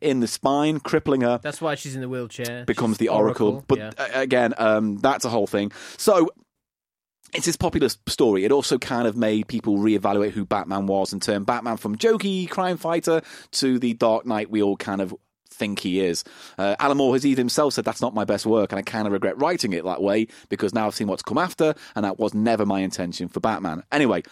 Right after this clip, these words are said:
Speaker 1: after years and years of people loving this comic book, uh, graphic novel, uh, they've turned it into a movie. They turned it into an animated movie with Kevin Conroy, who did the voice in the original animated series, and as the Joker, Mark Hamill.
Speaker 2: Yeah.
Speaker 1: Now, when they dramatized it,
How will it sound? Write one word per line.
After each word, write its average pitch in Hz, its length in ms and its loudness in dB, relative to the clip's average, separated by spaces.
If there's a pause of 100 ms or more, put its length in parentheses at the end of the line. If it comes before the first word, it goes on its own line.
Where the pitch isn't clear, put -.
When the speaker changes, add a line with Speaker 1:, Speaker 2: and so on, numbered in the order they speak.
(160)
Speaker 1:
after 165 380 0
years 147 480 4
and 120 120 -2
years 104 300 4
of 92 60 -4
people 101 200 -4
loving 95 220 -2
this 90 140 -4
comic 90 260 -6
book, - 240 -6 (300)
uh, 85 160 -2
graphic 87 340 -4
novel, 82 340 -8 (300)
uh, 92 400 0
they've 107 140 0
turned 110 180 2
it 110 60 2
into 101 180 -2
a 110 40 2
movie. 101 280 2
They - 80 -2
turned 107 160 0
it 104 40 -2
into 104 200 0
an 104 80 4
animated 123 460 0
movie 156 340 2 (260)
with 120 180 2
Kevin 143 240 -2
Conroy, 180 440 2
who 170 220 0
did 147 140 -4
the 139 100 2
voice 135 240 0
in 139 100 -6
the 123 80 -2
original 123 320 0
animated 120 380 -2
series, 139 440 0
and 170 380 0 (180)
as 190 200 0
the 170 100 2
Joker, 123 480 2 (240)
Mark 113 300 2
Hamill. 87 400 -4
Speaker 2:
Yeah. 98 200 -12 (380)
Speaker 1:
Now, 104 360 0
when 202 180 4
they 202 160 2 (200)
dramatized 156 560 0
it, 170 140 2